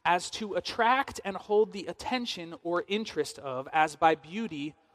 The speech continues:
or excellence. And when we stop to consider God's beauty and his excellence, that draws us to him, and a thank you prayer can rise up in our soul. Now, oftentimes you'll see me serving, uh, here, uh, at the worship team and at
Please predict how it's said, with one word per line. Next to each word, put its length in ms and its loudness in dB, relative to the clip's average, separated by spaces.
or 220 4
excellence. 640 -2
And 140 -4
when 140 -6
we 100 -4
stop 500 4
to 140 0
consider 500 -2
God's 340 2
beauty 560 -12
and 120 -4
his 300 -8
excellence, 720 -2
that 180 2
draws 460 4
us 180 0
to 100 -8
him, 320 -4
and 140 -2
a 40 -6
thank 420 -6
you 100 -8
prayer 420 0
can 200 -16
rise 520 4
up 360 -2
in 100 -10
our 140 -6
soul. 400 -4
Now, 120 6
oftentimes 480 4
you'll 80 2
see 200 -2
me 120 -2
serving, 580 2
uh, 200 6
here, 540 -2
uh, 240 2
at 160 0
the 60 -8
worship 380 -8
team 320 -6
and 100 2
at 80 -2